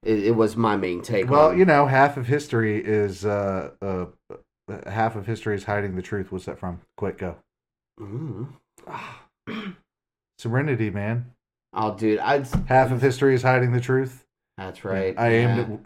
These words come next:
Speaker 2: I aim to misbehave. You,
Speaker 1: See, I forgot
Speaker 2: you
Speaker 1: about the
Speaker 2: old
Speaker 1: first
Speaker 2: son of a bitch.
Speaker 1: I know, man. My, well, I totally forgot about the first half. The, everybody remembers the second half of that
Speaker 2: Mm.
Speaker 1: quote. So that's, you know.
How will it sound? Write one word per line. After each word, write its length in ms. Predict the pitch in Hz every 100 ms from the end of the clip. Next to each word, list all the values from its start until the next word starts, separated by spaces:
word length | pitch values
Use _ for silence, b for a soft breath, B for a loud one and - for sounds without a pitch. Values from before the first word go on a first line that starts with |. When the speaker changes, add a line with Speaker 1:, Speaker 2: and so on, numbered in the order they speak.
| -
Speaker 2:
I 140 | 113
aim 180 | 113 117
to 80 | 110
misbehave. 720 | 113 113 113 107 110 113 - _ _ _ b b b _ _ 123
You, 260 | 127 120
Speaker 1:
See, 180 | - 190
I 80 | 185
forgot 240 | 180 180 170
Speaker 2:
you 60 |
Speaker 1:
about 100 | 160
the 80 | 151
Speaker 2:
old 280 | 156 165 160
Speaker 1:
first 200 | - -
Speaker 2:
son 220 | 151 147 139
of 60 |
a 60 | 135
bitch. 240 | 123 107 135
Speaker 1:
I 120 | 151
know, 240 | 175 165
man. 220 | 147 143 147
My, 240 | 156 143 - 185 185 -
well, 160 | 226 226
I 80 |
totally 260 | 220 262 240
forgot 220 | 220 202
about 160 | 196 156
the 60 |
first 360 | 127 170 151 -
half. 240 | 131 123
The, 180 | 165 165
everybody 320 | 190 214 208
remembers 420 | 175 165 156 139 -
the 80 |
second 400 | - - 127 -
half 200 | 95 92 95
of 60 |
that 120 | 101 98
Speaker 2:
Mm. 80 |
Speaker 1:
quote. 280 | 101 85 - _ _ -
So 240 | - 120 110
that's, 480 | 107 101 - - -
you 140 | 120 82
know. 240 | 67